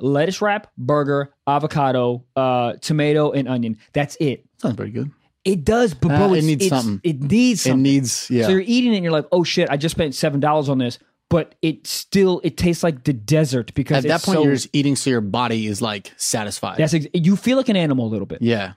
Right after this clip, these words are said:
Speaker 1: 'Cause you're, like, just pounding vegetables and eating, like, dry chicken and shit. It's not, it, it will,
Speaker 2: Yeah.
Speaker 1: I recommend it. I recommend it because I think it'll, it'll increase better, like, eating habits,
Speaker 2: Mm-hmm.
Speaker 1: but it is hard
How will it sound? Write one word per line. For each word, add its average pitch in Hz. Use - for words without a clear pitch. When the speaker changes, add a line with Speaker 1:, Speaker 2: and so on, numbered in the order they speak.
Speaker 1:
'Cause 165
you're, 185
like, 165
just 151
pounding 185
vegetables 151
and 139
eating, 151
like, 135
dry 131
chicken 143
and 139
shit. 143
It's -
not, 226
it, 254
it 247
will, 151
Speaker 2:
Yeah. 135
Speaker 1:
I 226
recommend 247
it. 311
I 175
recommend 196
it 247
because 175
I 160
think 170
it'll, 156
it'll 151
increase 156
better, 131
like, 135
eating 165
habits, 165
Speaker 2:
Mm-hmm. 120
Speaker 1:
but 170
it 175
is 190
hard 156